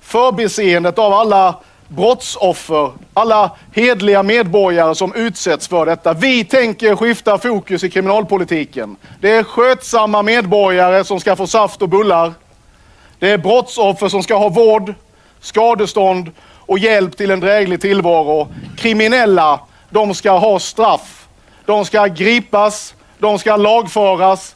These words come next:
och de ska låsas in. Eh, och då menar vi att, att i syfte att manifestera detta så viktiga skifte inom rättspolitiken,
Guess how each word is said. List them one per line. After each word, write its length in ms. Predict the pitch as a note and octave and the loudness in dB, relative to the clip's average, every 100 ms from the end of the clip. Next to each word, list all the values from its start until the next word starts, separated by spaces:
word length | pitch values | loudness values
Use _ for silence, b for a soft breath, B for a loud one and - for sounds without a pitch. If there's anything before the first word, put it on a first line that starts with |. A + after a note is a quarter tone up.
| b | b
och 140 | - F#3+ | -4 0
de 180 | G#3 F#3 | 0 0
ska 200 | A3 F#3+ | 0 2
låsas 480 | F#3 F3+ F#3+ F3 | 0 0 -2 -2
in. 300 | A#3+ C#3+ G#2 - _ _ _ _ - B B B B B | -2 -6 -10 -20 _ _ _ _ -20 B B B B B
Eh, 200 | - A#3 - _ _ - | 0 2 0 _ _ -2
och 100 | A#3 | 0
då 80 | |
menar 300 | A#3 B3+ A#3+ | 2 2 2
vi 200 | A#3+ G3+ | 2 4
att, 360 | G3+ - - - - | 2 0 -8 -18 -4
att 260 | G#3+ G#3 - | -4 -4 -6
i 120 | A#3+ | -6
syfte 640 | G#3 - C4+ - - E3+ A#2+ - - - | -4 0 -2 -2 -2 -2 -2 -8 -8 -2
att 220 | G3 G#3 | -2 0
manifestera 840 | G#3 G#3+ G#3+ G#3+ - B3+ A3 G3 | -2 0 -2 -4 -2 0 2 2
detta 420 | G3+ A3+ A3+ G3 F3 | 0 0 0 0 0
så 260 | B3+ G#3+ | -2 -2
viktiga 500 | E3 A#3 - G3 F#3 | -2 -6 -4 0 0
skifte 440 | G3+ G#3+ - - E3+ | 0 -6 -6 -4 -2
inom 320 | F#3+ F3+ E3 | 0 0 0
rättspolitiken, 1040 | G3+ - F3+ E3 D#3+ C#3+ - C#3 C3+ | -2 -4 -6 -4 -4 -8 -4 -4 -4